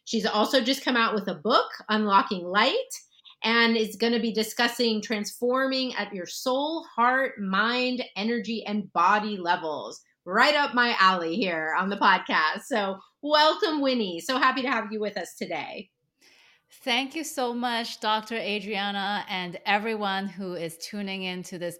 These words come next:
Speaker 2: podcast. I just want to start out saying I'm so grateful to be here, and I'm really grateful that all of you are tuning in, because really, if you guys don't listen, there's no point of us doing this. And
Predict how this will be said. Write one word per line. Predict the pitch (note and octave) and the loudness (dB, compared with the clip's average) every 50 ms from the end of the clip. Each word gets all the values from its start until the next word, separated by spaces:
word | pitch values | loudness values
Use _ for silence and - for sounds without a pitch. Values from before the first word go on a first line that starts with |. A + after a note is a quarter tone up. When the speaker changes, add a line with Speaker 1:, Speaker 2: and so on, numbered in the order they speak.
| _ - | _ -4
Speaker 2:
podcast. | F3 E3+ F3 E3+ - - F3+ E3 E3 E3 E3 E3 - - _ _ - - - - - - _ _ _ _ _ | -4 -4 -4 -4 -8 -6 -2 0 0 0 -2 -4 -8 -18 _ _ -20 -20 -20 -20 -20 -20 _ _ _ _ _
I | G#3 G#3+ A3+ | 2 2 2
just | A3 A#3 A3+ G#3+ - | 2 -2 -2 -2 -4
want | - G#3+ G3+ G#3 G3+ | -2 0 0 0 -2
to | - G3 F3+ | -4 -8 -8
start | - - G3 F3 F3 F3+ F3 | -6 -4 0 0 0 2 2
out | E3+ E3+ E3+ E3+ E3+ - | 2 0 0 0 -2 -6
saying | - - F3+ E3+ E3+ E3+ E3 D#3+ D#3+ D#3+ D#3+ D#3 D3+ - | -6 -4 -4 -2 -2 -2 -2 -2 -4 -6 -6 -8 -10 -8
I'm | - F3 E3 E3 | -8 -6 -6 -8
so | - - - F#3+ F#3 F#3 F3+ | -10 -6 -4 -2 -2 -2 -2
grateful | F3+ - F3+ F3 E3+ F3 F3 - - F#3 F3 E3+ | -4 -6 -4 -4 -4 -4 -4 -8 -8 -6 -6 -6
to | E3+ - D#3+ | -8 -12 -10
be | E3+ E3+ D#3+ | -8 -8 -8
here, | D3 E3+ F3 E3+ D#3+ D#3+ D#3+ D#3+ D#3+ - | -8 -6 -4 -2 -2 -2 -2 -2 -2 -2
and | D3+ D#3+ D#3+ | -4 -4 -2
I'm | D#3 D#3 D#3+ D#3+ D#3+ | -2 -4 -4 -6 -6
really | E3+ F#3+ G#3 G3 F#3+ F#3 E3+ | -4 -4 -2 0 0 -2 -4
grateful | D#3+ - - E3+ E3 E3+ E3 - F3+ E3 D#3+ D#3+ D#3+ | -6 -6 -4 -4 -4 -4 -6 -8 -8 -8 -8 -6 -6
that | E3 D3+ C#3+ - | -6 -6 -4 -2
all | F3 F3 F3 F3 E3+ | -2 -2 0 0 -2
of | E3 E3 | -4 -6
you | E3+ E3 | -6 -6
are | D#3 D3+ | -6 -8
tuning | - - - E3+ D#3+ D#3+ D#3 D#3+ | -10 -10 -8 -8 -6 -6 -4 -4
in, | D#3+ D#3+ D#3 D#3 D#3 D#3 D#3 | -4 -4 -4 -4 -6 -6 -8
because | D#3+ D3+ - F3+ E3+ D#3 D#3 E3+ | -10 -12 -8 -10 -10 -10 -6 -4
really, | F#3+ G3+ G3+ F#3+ F3 D#3+ D3+ D#3 - - - - - - _ _ | -2 0 2 2 0 0 -2 -6 -12 -20 -20 -20 -20 -20 _ _
if | - F#3+ F3 | -2 0 0
you | F#3 G#3 B3 C4+ | 2 2 2 6
guys | C4 B3+ B3+ D4 D4 | 8 8 8 8 6
don't | - B3+ A#3+ A#3+ A#3+ | 4 4 4 4 4
listen, | A#3+ A#3 - - - G3+ F#3+ F#3 E3+ | 2 2 2 2 0 0 0 2 4
there's | F#3+ F#3 F#3 - | 4 2 4 2
no | A3 A3 A3 A3 A3 - | 0 0 0 -2 -2 0
point | A#3 A3 G#3+ G#3 | 2 4 4 4
of | G#3 F#3+ | 4 4
us | G3 F#3+ F#3+ - - | 4 4 2 0 -2
doing | G3+ F#3+ F#3 F3+ F3 E3+ | 0 2 2 2 2 0
this. | F3+ E3+ D#3+ D#3+ D#3+ - - | 0 2 0 0 -2 -4 2
And | - F3+ F3+ F3 F3 | 4 4 4 4 0